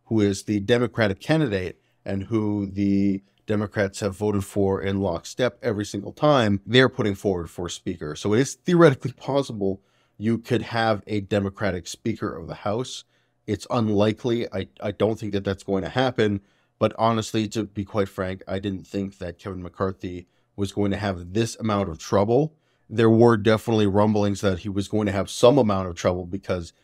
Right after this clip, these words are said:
a lot of Republicans, particularly people like Matt Gaetz, were signaling that they were not going to vote for him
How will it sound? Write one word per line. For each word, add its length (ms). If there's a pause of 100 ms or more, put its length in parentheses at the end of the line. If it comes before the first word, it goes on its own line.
(140)
a 100
lot 340
of 360
Republicans, 840
particularly 720
people 400
like 300 (240)
Matt 240
Gaetz, 400 (200)
were 440
signaling 760
that 180
they 100
were 140
not 380
going 200
to 60
vote 300
for 180
him 360